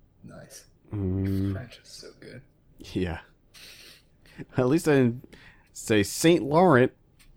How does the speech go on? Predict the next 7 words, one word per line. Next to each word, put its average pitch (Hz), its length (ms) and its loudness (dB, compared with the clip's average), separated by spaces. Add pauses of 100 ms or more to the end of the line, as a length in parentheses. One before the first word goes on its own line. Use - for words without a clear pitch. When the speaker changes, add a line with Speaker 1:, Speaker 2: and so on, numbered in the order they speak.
(1700)
Speaker 1:
Ugh. - 520 -10 (460)
Speaker 2:
Uh, 139 400 6
let's 131 160 0
see. 76 320 -4
A 69 60 -6
bunch 156 300 0
of - 80 -6